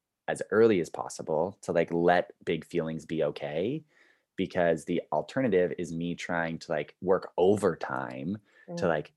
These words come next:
Speaker 1: make you feel okay when clearly he's not okay. And so
Speaker 2: Mm.
Speaker 1: why don't I just, like, let him feel what he feels, knowing that he's safe and loved and all his needs are looked after, and he may just, like, be feeling it,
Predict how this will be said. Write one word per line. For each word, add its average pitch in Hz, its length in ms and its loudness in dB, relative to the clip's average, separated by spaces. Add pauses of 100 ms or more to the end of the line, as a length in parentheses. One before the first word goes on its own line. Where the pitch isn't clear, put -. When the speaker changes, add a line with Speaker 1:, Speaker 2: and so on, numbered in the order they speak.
(100)
Speaker 1:
make 92 400 0
you 87 200 0
feel 82 340 0
okay 78 500 2
when 92 280 -4
clearly 127 460 2
he's 131 180 2
not 143 160 4
okay. 135 540 4 (120)
And 92 160 -2
so 95 160 6
Speaker 2:
Mm. 90 40 2
Speaker 1:
why 92 120 6
don't 123 120 2
I 135 80 0
just, 127 180 -4
like, 127 160 2
let 95 200 4
him 113 120 0
feel 107 240 2
what 110 100 6
he 101 60 2
feels, 107 600 4 (500)
knowing 92 320 4
that 92 120 2
he's 90 180 -2
safe 82 420 0
and 82 220 0
loved 92 460 2
and 78 260 -2 (300)
all 90 200 8
his 82 180 4
needs 80 360 -2
are 85 80 2
looked 73 260 0
after, 113 480 0
and 101 120 -4
he 127 60 0
may 123 120 0
just, 123 180 -4
like, 123 140 2
be 127 100 -2
feeling 113 380 0
it, 55 180 -2